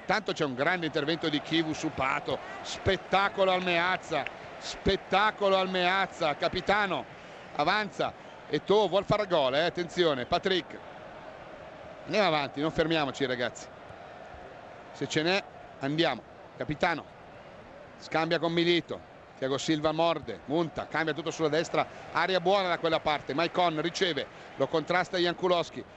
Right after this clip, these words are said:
lui lo punta, cerca e trova la collaborazione ancora di Zanetti che può andare al cross, cambia ancora con Maicon, lo attaccano in due,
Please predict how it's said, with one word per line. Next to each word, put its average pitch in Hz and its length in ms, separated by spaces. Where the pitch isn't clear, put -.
lui 160 180
lo 185 140
punta, 165 440
cerca 170 1000
e 147 100
trova 185 220
la 202 80
collaborazione 175 500
ancora 180 240
di 170 180
Zanetti 170 340
che 147 100
può 156 100
andare 180 180
al 180 60
cross, 160 240
cambia 180 200
ancora 180 220
con 180 140
Maicon, 175 380
lo 143 80
attaccano 180 340
in 180 100
due, 170 240